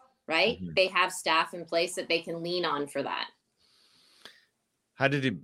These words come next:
Speaker 2: how did you build up that side of it, the admin side of it? Um, was that something that's just kinda evolved and you just kinda went with it? How, has it, has it kinda progressed, or was there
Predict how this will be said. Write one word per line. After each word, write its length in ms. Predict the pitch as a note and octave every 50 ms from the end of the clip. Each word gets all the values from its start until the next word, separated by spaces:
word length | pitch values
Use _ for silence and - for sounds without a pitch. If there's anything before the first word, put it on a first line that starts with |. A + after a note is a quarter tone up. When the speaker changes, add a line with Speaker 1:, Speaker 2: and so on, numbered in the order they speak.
| _ -
Speaker 2:
how 120 | G#2+ A#2+
did 140 | A#2+ C#3 C3
you 60 | C3
build 180 | A2+ B2+ A#2+ A#2
up 100 | G#2 F#2
that 200 | F#2 F#2+ G2+ -
side 200 | - F#2 F2+ F2
of 100 | E2+ E2+
it, 160 | E2 - -
the 180 | F2+ F2 F2
admin 220 | E2 E2 E2+ F2+ F2+
side 240 | - - E2 D#2+ D#2
of 100 | D#2 D#2
it? 220 | D#2+ D#2 - - - -
Um, 540 | E2+ E2+ E2+ E2 D#2+ E2 E2 E2 E2 E2 E2+
was 120 | F2+ E2
that 180 | F#2+ F#2 G2 -
something 340 | - G#2 F#2+ - G#2+ G2+ G2+
that's 640 | G2+ G2+ G2 - - - - - - - - - - - _ _ _ _ _ _
just 180 | - G2+ F#2 -
kinda 420 | - G2+ F#2+ F#2+ F2+ F2+ F2+ E2+ F2+
evolved 380 | F2+ F#2 F#2+ A2 B2 B2 G#2+
and 200 | G#2+ G2 F#2+ F#2+
you 80 | F#2 F#2
just 220 | F2 F#2 F2+ -
kinda 340 | - G2 F#2 F2+ F2 E2+ E2 - _
went 200 | E2+ F#2 F#2+ E2
with 140 | G#2+ A2 A#2+
it? 100 | A2 G#2
How, 120 | G#2 -
has 320 | - F#2 F#2 F#2+ F#2+ F2+
it, 120 | F2+ D2+ B1
has 160 | F2 F2 D#2
it 60 | E2+ -
kinda 400 | F#2 F2+ F2 E2 D#2+ E2 D2 -
progressed, 360 | - G2 F#2+ A#2 C#3+ E3+ - C3+
or 180 | A2+ G#2+ F#2+ -
was 240 | - G2 G#2 F#2 D#2+
there 340 | D#2 F#2+ F2+ F2+ F2+ F2